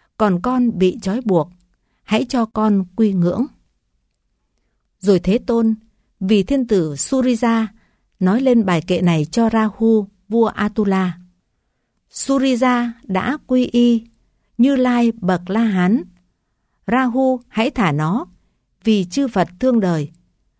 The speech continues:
Ông đi giữa hư không, chớ nuốt Surija. Trong thế giới tối tăm, đã đem lại ánh sáng, là mặt trời sáng chói, là dĩa tròn hực đỏ, là lò lửa cháy nóng,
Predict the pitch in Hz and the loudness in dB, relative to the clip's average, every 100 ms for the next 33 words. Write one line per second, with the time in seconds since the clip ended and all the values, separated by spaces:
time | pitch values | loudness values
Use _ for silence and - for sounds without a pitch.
0 | _ _ - 262 240 247 233 233 226 - | _ _ -2 0 2 2 0 0 -2 0
1 | 247 233 240 233 220 202 _ _ _ _ | 0 0 0 0 0 -4 _ _ _ _
2 | _ _ - 208 277 269 330 - _ - | _ _ -4 0 0 0 -2 -8 _ -12
3 | - 254 254 254 233 240 233 208 _ _ | -4 0 2 0 0 -2 -2 -6 _ _
4 | _ _ _ _ 277 262 208 220 226 202 | _ _ _ _ -2 -2 0 0 2 0
5 | 320 - 185 262 - 240 233 220 _ _ | -2 -2 -2 -2 -2 2 2 0 _ _
6 | _ _ _ 196 196 269 247 196 165 - | _ _ _ -6 -2 0 0 0 -4 -4
7 | 180 247 - 196 240 370 _ _ _ _ | -2 -2 -2 -2 -2 -4 _ _ _ _
8 | - 196 208 185 180 180 196 180 165 156 | -6 -2 0 0 -2 -2 0 2 2 -2
9 | 180 240 - 202 226 339 _ _ _ _ | -2 -2 -2 -2 -2 -6 _ _ _ _
10 | 214 214 190 180 247 240 233 196 165 165 | 0 2 2 0 -2 0 0 2 0 0
11 | 190 190 156 123 - _ _ _ _ _ | 0 0 -2 -4 -12 _ _ _ _ _
12 | - 214 220 196 196 196 185 147 143 - | -8 -2 0 2 2 2 2 0 -6 -2
13 | 180 240 254 196 269 | 0 2 2 2 0